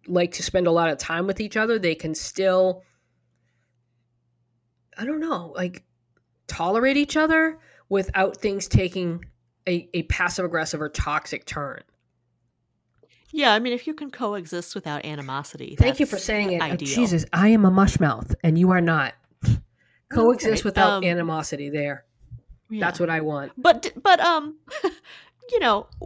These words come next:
Speaker 2: that should stop well short of staying
Speaker 1: He
Speaker 2: the
Speaker 1: shouldn't be
Speaker 2: night.
Speaker 1: staying the night. That's just weird.
Speaker 2: It's super
Speaker 1: And
Speaker 2: weird.
Speaker 1: if you really wanna talk about, you know, changing the dynamic, um,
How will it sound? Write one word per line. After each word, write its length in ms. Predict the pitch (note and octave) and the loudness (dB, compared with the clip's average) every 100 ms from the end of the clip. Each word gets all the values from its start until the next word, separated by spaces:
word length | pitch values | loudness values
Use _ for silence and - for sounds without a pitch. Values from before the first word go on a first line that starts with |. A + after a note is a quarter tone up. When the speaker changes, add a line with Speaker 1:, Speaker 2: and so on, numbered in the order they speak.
| - - | -10 -2
Speaker 2:
that 220 | - A#4 - | 4 4 4
should 200 | - - _ | -2 -8 _
stop 640 | - - D#4 B3 B3+ - - - | -8 -2 2 4 4 0 -16 -16
well 800 | B3 G#3+ A#3 A#3 B3 B3 B3 B3+ | -12 -6 0 2 4 4 2 0
short 400 | - - G#3 F#3+ | -2 -2 -2 -2
of 500 | F3 D#3+ D3+ D3+ - _ - | -2 -4 -4 -10 -20 _ -16
staying 400 | - - D#3 G#3+ | -12 -8 -4 -2
Speaker 1:
He 60 | |
Speaker 2:
the 60 | - | 0
Speaker 1:
shouldn't 180 | A3+ G#3 | 0 0
be 40 | |
Speaker 2:
night. 60 | - | -2
Speaker 1:
staying 260 | G3+ F#3 | 0 0
the 60 | E3+ | 2
night. 320 | D#3 D3 A#2+ - - | 0 -2 -6 -2 0
That's 200 | F#3+ - | 0 -2
just 200 | G#3 E3+ | -6 -2
weird. 500 | D#3+ E3 C#3 - - _ _ _ _ _ _ _ _ _ _ _ _ | 0 0 0 -8 -18 _ _ _ _ _ _ _ _ _ _ _ _
Speaker 2:
It's 260 | - - - - | -16 -14 -14 -16
super 440 | C4 C4 B3+ C4+ | -16 -16 -10 -8
Speaker 1:
And 60 | A#3+ F3+ E3 E3 E3 | -4 0 0 0 -4
Speaker 2:
weird. 80 | - | -8
Speaker 1:
if 160 | E3 F#3+ | -8 -4
you 220 | F#3+ F3+ | -2 2
really 200 | G#3+ A3+ | 4 4
wanna 180 | A3 G#3 | 0 0
talk 260 | G3+ G3 | 2 0
about, 380 | G3 F#3 F3 E3 F#3 | 0 0 2 0 -4
you 140 | D#3 | -6
know, 60 | D3 | -4
changing 400 | - F#3 F3 F3 | -2 -2 0 -2
the 100 | D3+ | -2
dynamic, 680 | E3 E3 D#3+ F3 G3+ - - _ _ _ _ F3 | -2 -2 -2 -2 -4 -6 -20 _ _ _ _ -4
um, 240 | E3+ D#3+ | -2 -4